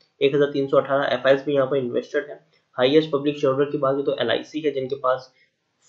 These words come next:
फ़ाइव पॉइंट एटी सेवन परसेंट की holding हमें देखने को मिल रही है। उसके साथ-साथ अगर हम देखें individual investor holding भी एट पॉइंट नाइंटी सेवन परसेंट के आसपास हमें देखने को मिल रही है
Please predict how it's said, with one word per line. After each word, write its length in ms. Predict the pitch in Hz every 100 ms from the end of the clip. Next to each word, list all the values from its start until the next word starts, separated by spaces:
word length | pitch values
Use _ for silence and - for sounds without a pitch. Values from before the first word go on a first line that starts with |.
| _
फ़ाइव 280 | 156 139 170 160
पॉइंट 300 | 156 143 143
एटी 220 | 143 131 143
सेवन 280 | 139 135 139
परसेंट 360 | 131 127 131 127
की 140 | 135
holding 300 | 123 127 135
हमें 160 | 123 117
देखने 260 | 113 120
को 180 | 113 139
मिल 180 | 117 113
रही 280 | 110 - -
है। 80 | - - _ - _ _
उसके 240 | - 160 208
साथ-साथ 340 | 180 165 190
अगर 200 | 175 165
हम 100 | 165
देखें 220 | 156 156
individual 580 | 165 143 147 165 156 160
investor 300 | 139 143 147
holding 240 | 151 151 151
भी 120 | 160 -
एट 240 | 151 156 -
पॉइंट 240 | 143 147 135
नाइंटी 260 | 127 135
सेवन 300 | - 127 135 131
परसेंट 240 | 123 127
के 120 | -
आसपास 300 | 117 120 127 123
हमें 160 | 127
देखने 260 | 123 117 123
को 80 | 127
मिल 180 | 120 127
रही 120 | 131
है 140 | 143